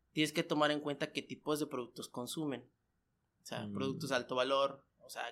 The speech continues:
Speaker 1: qué tipo de celular tiene.
Speaker 2: Mm.
Speaker 1: Analizar otros aspectos que en su contexto son importantes, ¿no? A qué tipo de restaurantes va.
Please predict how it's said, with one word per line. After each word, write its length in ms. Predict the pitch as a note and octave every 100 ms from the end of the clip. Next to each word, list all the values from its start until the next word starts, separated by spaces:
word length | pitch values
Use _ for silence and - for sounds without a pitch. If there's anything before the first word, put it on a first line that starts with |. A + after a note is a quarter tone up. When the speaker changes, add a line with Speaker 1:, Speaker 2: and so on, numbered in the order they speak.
| -
Speaker 1:
qué 100 | -
tipo 300 | - B2+ -
de 60 | B2+
celular 440 | B2 A#2+ A#2+ -
tiene. 580 | - C#3+ D3 C#3+ A#2+ A#2+ _ _
Speaker 2:
Mm. 460 | - G#2 G2 F#2+ -
Speaker 1:
Analizar 540 | C3 C3 C3 - D3
otros 280 | D3+ D3+ E3+
aspectos 580 | F3+ - D#3 D3+ E3 D#3+
que 360 | - C3+ B2+ C3
en 100 | B2+
su 140 | -
contexto 800 | - C3+ C3 D3 - - E3+ - -
son 220 | - C#3+
importantes, 760 | D3 D3 C3 - F3 F3 B2 C3+
¿no? 160 | E3 - _ _ _
A 120 | B2+
qué 80 | -
tipo 260 | - C3+ D3
de 60 |
restaurantes 600 | C3 - A#2+ A#2+ B2 A#2+
va. 320 | C3+ C#3+ C#3